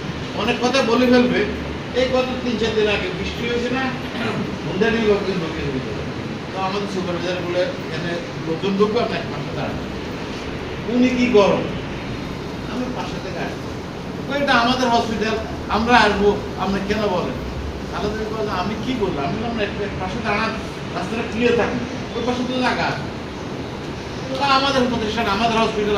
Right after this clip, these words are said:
আপনি আমার মানা করেন।" তো বলা বলে, "ভাইজান, আমার একটু নিয়ে না, পাশে জায়গা আছে তো, না থাকলে কোথায় যাবো?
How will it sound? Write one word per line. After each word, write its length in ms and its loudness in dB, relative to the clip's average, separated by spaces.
আপনি 180 0
আমার 220 0
মানা 180 0
করেন।" 180 -2
তো 80 -4
বলা 220 2
বলে, 220 -2
"ভাইজান, 420 0
আমার 200 -4
একটু 200 -2
নিয়ে 200 0
না, 60 -2
পাশে 260 -4
জায়গা 260 0
আছে 200 -2
তো, 60 -4
না 140 0
থাকলে 300 0
কোথায় 260 -4
যাবো? 180 -4